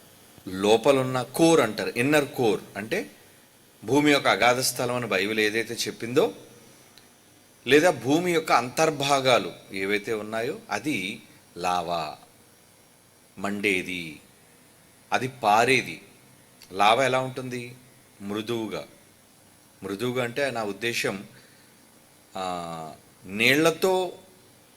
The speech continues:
నీరులా పారేదిగా మనకు కనబడుతుంది. బయట కనిపించే పొడి నేల గట్టిగా ఉంటుంది, ఆ మన్ను. కానీ లోపలున్న నేల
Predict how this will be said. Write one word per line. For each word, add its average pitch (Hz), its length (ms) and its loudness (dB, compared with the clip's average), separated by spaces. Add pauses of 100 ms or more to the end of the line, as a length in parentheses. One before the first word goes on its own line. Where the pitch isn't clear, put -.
(280)
నీరులా 160 760 2 (1080)
పారేదిగా 143 600 4
మనకు 120 220 -4
కనబడుతుంది. 87 540 -10 (1160)
బయట 156 220 6
కనిపించే 185 600 0
పొడి 156 300 0
నేల 160 580 2 (560)
గట్టిగా 180 300 0
ఉంటుంది, 139 320 -4
ఆ 101 40 -6
మన్ను. 95 420 -12 (1300)
కానీ 190 180 4
లోపలున్న 196 720 4
నేల 156 600 0